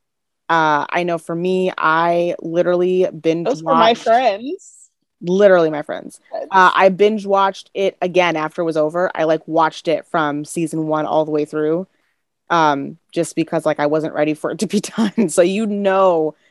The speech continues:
Speaker 1: something is good when you can end it and then immediately go back and watch it again. <laughs> So,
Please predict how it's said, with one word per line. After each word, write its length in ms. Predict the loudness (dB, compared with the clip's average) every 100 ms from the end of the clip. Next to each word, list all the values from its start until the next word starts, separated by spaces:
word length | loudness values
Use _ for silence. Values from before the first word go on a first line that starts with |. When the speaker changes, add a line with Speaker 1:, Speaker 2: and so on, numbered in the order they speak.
| -4
Speaker 1:
something 380 | -4 -2 -2 -2
is 120 | -4
good 380 | 0 4 4 2
when 160 | -4
you 100 | -4
can 180 | -4 -6 -4
end 240 | -2 0 -2
it 80 | -2
and 100 | -2
then 120 | -2
immediately 560 | -4 -4 -6 -4 -4
go 100 | -4
back 220 | -4 -4 -6
and 100 | -10
watch 220 | -10 -12
it 60 |
again. 340 | -12 -10 -10 -12
<laughs> 40 | -16
So, 480 | -6 -6 -4 -8